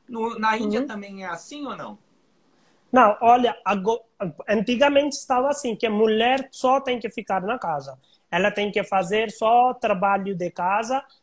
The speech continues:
Speaker 2: então, só isso. Mas como que coisas estão mudando, garotas também estão indo na escola, indo na universidade, aprendendo nova, nova coisa. Então, também está trabalhando nas empresas.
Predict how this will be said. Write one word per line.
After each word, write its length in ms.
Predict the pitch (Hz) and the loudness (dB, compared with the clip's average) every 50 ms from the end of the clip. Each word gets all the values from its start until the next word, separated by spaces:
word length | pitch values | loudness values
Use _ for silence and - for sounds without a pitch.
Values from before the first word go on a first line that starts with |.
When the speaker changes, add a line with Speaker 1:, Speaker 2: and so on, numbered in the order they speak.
| _ _ - | _ _ -6
Speaker 2:
então, 500 | 185 190 180 214 214 220 233 262 311 - _ _ _ _ _ _ | -6 -4 -2 0 0 0 0 -2 -4 -8 _ _ _ _ _ _
só 600 | _ - - - - - - 262 269 294 320 311 - | _ -20 -20 -18 -16 -4 0 2 2 2 0 -2 -4
isso. 340 | 254 214 196 - - 170 143 131 _ _ _ _ _ _ - | -6 -6 -6 -6 -8 -12 -14 -14 _ _ _ _ _ _ -4
Mas 260 | 220 269 277 - - - | -2 -2 -2 -2 -4 -2
como 320 | - 311 359 381 403 - | 0 0 0 0 -2 -4
que 300 | - 339 311 285 302 285 - _ _ _ _ _ _ | -4 -4 -4 -4 -4 -8 -12 _ _ _ _ _ _
coisas 340 | - 285 285 285 254 294 - | 4 4 4 6 4 0 -2
estão 160 | - 269 233 | -2 -2 -2
mudando, 640 | 233 240 220 180 226 226 233 233 220 208 196 185 170 - - | -2 -2 -2 0 0 -2 -2 -2 -4 -6 -8 -8 -10 -12 -14
garotas 580 | 233 214 190 208 208 208 214 208 - 220 196 - | -8 0 2 4 4 4 2 0 -2 -4 -4 -2
também 260 | 214 202 196 196 196 | -4 -4 -2 -2 -2
estão 500 | 190 - - 208 190 185 185 180 185 220 | -4 -4 -2 -2 0 0 0 -2 -2 -4
indo 260 | 202 190 190 175 180 | -4 -4 -4 -4 -4
na 120 | 180 175 180 | -4 -4 -6
escola, 760 | 180 - - 220 214 214 208 202 196 185 180 175 170 170 | -6 -4 0 2 4 6 6 6 6 6 4 2 0 -2
indo 240 | 170 175 180 175 180 | -2 -4 -4 -4 -4
na 120 | 180 180 180 | -4 -4 -4
universidade, 880 | 180 180 185 202 214 214 - - 240 202 185 180 180 180 180 170 - - - - - _ _ - | -4 -4 -4 -4 -6 -6 -6 -6 -4 -2 2 4 4 4 2 0 -4 -12 -20 -20 -20 _ _ -2
aprendendo 640 | 180 170 - 202 196 196 202 185 196 196 190 196 | -2 0 2 2 2 2 2 0 0 0 0 0
nova, 300 | 185 202 208 220 214 220 | 2 2 2 2 2 0
nova 320 | 208 208 208 214 214 214 202 | 0 0 0 0 0 0 -2
coisa. 460 | - - 202 196 202 190 175 196 202 | -2 -4 -2 -2 -2 -2 -2 -2 -4
Então, 280 | 220 208 262 269 285 277 | -2 0 0 0 0 0
também 280 | - 269 262 247 302 | 0 0 0 0 0
está 200 | 294 - - 302 | -2 -2 -4 -4
trabalhando 640 | - 302 302 254 269 262 254 254 254 262 262 233 277 | 0 0 2 4 4 4 4 2 2 0 0 0 0
nas 260 | 269 277 277 285 277 262 | 0 0 0 0 0 -2
empresas. 720 | 254 - - 233 220 214 202 175 151 147 - - - - | -4 -2 -2 0 0 0 0 -2 -4 -6 -8 -10 -14 -16